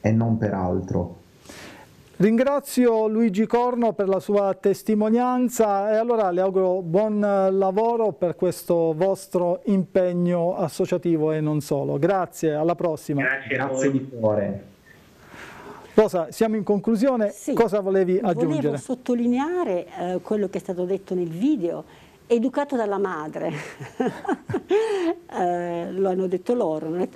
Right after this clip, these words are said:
Speaker 4: educato in, educato dalla madre ai valori e quindi per quanto riguarda Don Mario.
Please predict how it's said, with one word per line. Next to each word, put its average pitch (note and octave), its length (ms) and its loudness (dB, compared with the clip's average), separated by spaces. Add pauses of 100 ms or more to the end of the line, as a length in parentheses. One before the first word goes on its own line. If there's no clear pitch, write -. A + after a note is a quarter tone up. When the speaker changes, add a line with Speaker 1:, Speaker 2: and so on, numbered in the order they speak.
Speaker 4:
educato F3 380 -4
in, D#3+ 140 -2
educato G#3 480 -2
dalla G3 240 -2
madre D#3+ 600 -8
ai F3+ 180 -4
valori F#3+ 640 -2
e E3+ 280 -4
quindi D#3 280 -6
per E3+ 160 -8
quanto E3+ 220 -4
riguarda E3 260 -4
Don E3 160 -2
Mario. D#3 340 -6